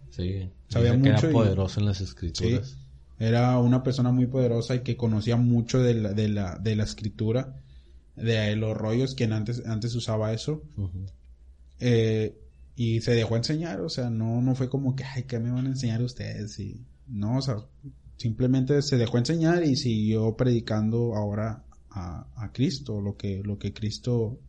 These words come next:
Speaker 2: vino a hacer, lo que, pues, el evangelio de Cristo más que nada. No sé si tengas otro, otro personaje.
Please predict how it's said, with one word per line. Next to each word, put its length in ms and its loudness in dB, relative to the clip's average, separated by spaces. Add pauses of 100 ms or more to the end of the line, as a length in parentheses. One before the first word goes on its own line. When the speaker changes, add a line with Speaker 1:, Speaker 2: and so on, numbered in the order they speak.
(260)
Speaker 2:
vino 460 0
a 80 -2
hacer, 380 -4
lo 140 -6
que, 220 -8 (680)
pues, 160 2
el 120 6
evangelio 380 4
de 80 0
Cristo 260 0
más 180 -2
que 80 -6
nada. 320 -6 (760)
No 140 4
sé 120 0
si 140 0
tengas 320 2
otro, 520 2 (1080)
otro 240 0
personaje. 540 0